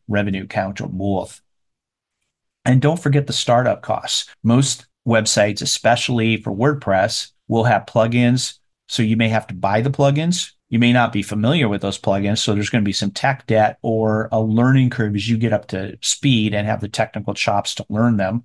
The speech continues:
And evaluate your exit strategy. If I buy this, what's my plan for this? What's my exit strategy? Am I gonna spin this up?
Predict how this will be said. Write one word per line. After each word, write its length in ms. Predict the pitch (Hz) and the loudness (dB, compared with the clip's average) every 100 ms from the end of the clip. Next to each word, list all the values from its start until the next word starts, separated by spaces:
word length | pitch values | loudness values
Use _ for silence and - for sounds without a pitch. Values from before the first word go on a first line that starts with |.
| _ | _
And 640 | 120 131 131 135 131 131 - _ | 0 4 4 4 4 0 -6 _
evaluate 560 | 131 123 135 160 147 135 | 0 2 2 4 2 2
your 220 | 120 120 - - | 0 -6 -8 -2
exit 340 | 123 120 113 | 0 0 -2
strategy. 640 | - 107 104 104 107 - - | -4 -2 -2 -2 -6 -10 -8
If 160 | - - | -6 -2
I 80 | 110 | -2
buy 320 | 101 113 120 | 0 2 2
this, 420 | 127 127 - - | 2 0 -2 -8
what's 360 | - 110 - - | -2 -2 -2 0
my 460 | 113 110 113 110 110 | 2 2 4 2 0
plan 540 | - - 113 107 107 | -4 -2 0 0 -2
for 160 | 117 107 | -4 -6
this? 320 | 101 - - | -6 -6 -6
What's 240 | 110 - | -6 -4
my 80 | 107 | -6
exit 420 | - 117 113 110 | -2 -2 0 -2
strategy? 560 | - - 104 107 104 107 | -4 -2 0 -2 -6 -6
Am 100 | 110 | -4
I 100 | 113 | -4
gonna 200 | 107 98 | -4 -4
spin 300 | - 113 101 | -4 -2 -2
this 200 | 104 - | -2 2
up? 300 | 143 - | 2 2